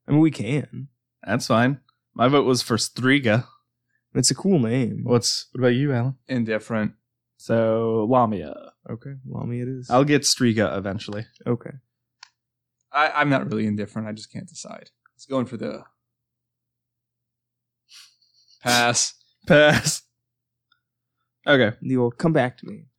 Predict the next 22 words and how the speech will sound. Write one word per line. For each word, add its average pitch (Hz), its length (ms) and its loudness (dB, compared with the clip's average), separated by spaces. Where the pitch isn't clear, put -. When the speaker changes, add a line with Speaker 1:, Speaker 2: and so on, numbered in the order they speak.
Speaker 2:
So, 139 280 6
Speaker 1:
<laughs> - 480 -8
Speaker 2:
Amphere 185 420 6
Liamore. 117 560 4
Speaker 1:
Mm-hmm. 117 200 -6
Speaker 2:
Uh, 131 140 6
also 175 320 8
known 170 260 6
as 131 360 4
the 127 100 4
Big 123 260 4
Gray 135 240 6
Man 107 380 4
of, 107 400 4
uh, 143 140 6
the 120 80 4
Big 156 320 6
Gray 147 240 8
Man 120 280 6
of 107 300 0
Ben 117 440 6
Macdui. 110 920 -2